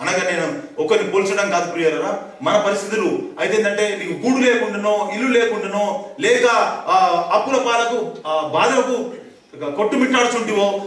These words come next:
వాటిని జ్ఞాపకం చేసుకో. "కాబట్టి నీవు ఏ స్థితిలో నుండి పడిపోతివో, పడితివో, ఏ స్థితిలో నువ్వు పడి ఉన్నావో అది జ్ఞాపకం చేసుకొని," దేవుడు సెలవిస్తున్నాడు.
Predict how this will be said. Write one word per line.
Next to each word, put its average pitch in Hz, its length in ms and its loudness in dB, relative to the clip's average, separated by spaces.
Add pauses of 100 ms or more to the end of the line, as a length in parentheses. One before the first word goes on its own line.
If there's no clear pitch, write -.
(120)
వాటిని 247 440 0
జ్ఞాపకం 240 380 2
చేసుకో. 202 140 -4
"కాబట్టి 254 880 2 (380)
నీవు 240 760 2 (100)
ఏ 294 360 4
స్థితిలో 277 440 0
నుండి 277 200 2
పడిపోతివో, 262 1040 2
పడితివో, 254 540 2
ఏ - 120 4
స్థితిలో 233 280 -2
నువ్వు 247 140 0
పడి 208 180 2
ఉన్నావో 196 500 -2 (240)
అది 160 120 -8
జ్ఞాపకం 170 460 -4
చేసుకొని," 160 300 -4
దేవుడు 147 220 0
సెలవిస్తున్నాడు. 127 680 -6